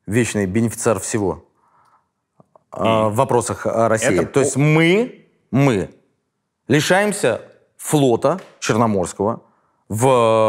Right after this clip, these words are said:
Speaker 1: э, Крыму, правильно? Который у нас по договоренности был. А, я сейчас боюсь наврать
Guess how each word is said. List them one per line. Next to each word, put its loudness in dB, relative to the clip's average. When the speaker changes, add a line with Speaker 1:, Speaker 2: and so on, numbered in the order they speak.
Speaker 1:
э, -4
Крыму, -2
правильно? 0
Который 2
у 0
нас 0
по 0
договоренности 0
был. -2
А, 2
я 2
сейчас -2
боюсь 0
наврать -2